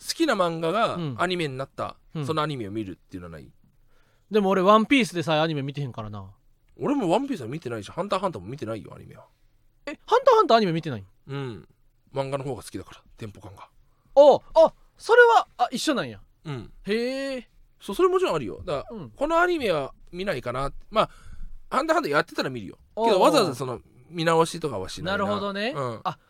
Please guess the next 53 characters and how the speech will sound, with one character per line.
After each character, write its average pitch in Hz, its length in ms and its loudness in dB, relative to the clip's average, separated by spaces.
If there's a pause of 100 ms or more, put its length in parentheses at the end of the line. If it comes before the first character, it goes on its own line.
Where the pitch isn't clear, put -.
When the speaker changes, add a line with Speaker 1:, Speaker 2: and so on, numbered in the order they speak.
(120)
Speaker 2:
そ 453 260 0
う 262 60 0
な 175 80 -4
ん 127 120 -8
や。 104 120 -16 (120)
Speaker 1:
そ 135 460 -4 (340)
う。 233 40 -20
で、 254 340 -6 (600)
じ 160 80 -2
ゃ - 20 2
あ - 20 0
な 208 160 6
ん 370 80 2
で 214 80 6
ア 160 80 8
ニ 170 80 -2
メ 143 120 -4
見 139 80 -4
る 139 60 -6
の 127 80 -4
っ - 20 -8
て - 80 -14
話 113 280 -10
だ 85 60 -14
よ 62 60 -16
ね。 71 160 -20
Speaker 2:
ほ 131 240 -6 (1700)
う。 - 40 -12
Speaker 1:
や - 20 -16
っ 101 40 -16
ぱ 123 160 -6
動 220 160 0
い - 40 -4
て 113 80 -8
る 104 40 -8
姿 107 240 -10
が 90 80 -14
見 101 100 -14
た 139 100 -8
い 110 40 -6
か 101 80 -18
ら 85 60 -18
じ - 60 -20
ゃ - 40 -20
な - 60 -20
い - 40 -20
か - 160 -20 (920)
な。 185 140 2
Speaker 2:
な 320 80 8
る 339 80 8
ほ 339 120 10
ど 320 120 8
な。 311 280 6